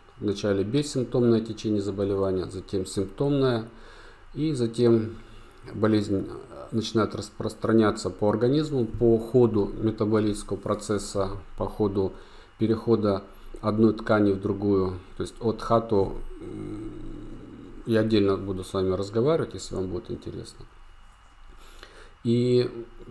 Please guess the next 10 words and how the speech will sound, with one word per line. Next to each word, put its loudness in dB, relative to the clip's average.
понятно, 2
что 4
аюрведа 2
не 4
рассматривает 0
человека 2
как -4
отдельно 2
взятый 0
объект, -4